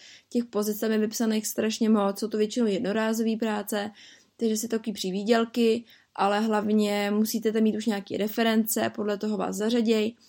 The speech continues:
A Upwork mám takový pocit, nebo když já jsem se tam registrovala, tak už tam bylo tolik lidí, že jsem vlastně musela čekat na nějaké schválení, a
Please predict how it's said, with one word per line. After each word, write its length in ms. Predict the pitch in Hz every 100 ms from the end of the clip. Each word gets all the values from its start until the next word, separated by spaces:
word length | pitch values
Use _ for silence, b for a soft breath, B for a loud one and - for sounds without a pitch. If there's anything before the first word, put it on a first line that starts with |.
| b b b -
A 260 | - - 202
Upwork 520 | 226 233 226 - -
mám 240 | 226 226
takový 240 | 240 247 247
pocit, 300 | 220 220 220
nebo 140 | 214
když 160 | 208 214
já 120 | 214
jsem 140 | 240
se 60 | 240
tam 120 | 240
registrovala, 720 | 233 214 240 233 226 226 220 B B B B B _
tak 200 | - 262
už 100 | 262
tam 140 | 247 254
bylo 140 | 247
tolik 320 | 240 262 311
lidí, 480 | 277 247 214 262 311 B B
že 120 | - 247
jsem 140 | 262
vlastně 240 | 240 247
musela 280 | 247 240 262
čekat 280 | 247 247 254
na 60 | 240
nějaké 320 | 233 240 247
schválení, 800 | - 226 202 214 240 254 247 269 B B _
a 420 | 233 226 220 220